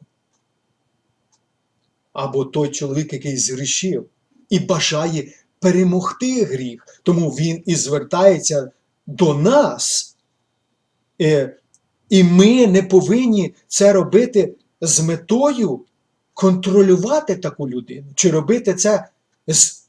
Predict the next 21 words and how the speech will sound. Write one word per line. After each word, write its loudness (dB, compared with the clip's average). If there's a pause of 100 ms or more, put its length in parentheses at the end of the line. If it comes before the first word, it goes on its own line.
(100)
підступом -2 (240)
і 2
лукавством, -4 (280)
бо -2
це -2
зразу -2 (140)
відчувається. -6
Відчувається 0
нещирість -2
такого -2
християнина, -6 (200)
який, -4 (500)
е, -2 (160)
вислуховує -2
іншу -4
людину -2
або 0
щось -2 (360)
говорить 0 (300)
цій -2
людині -2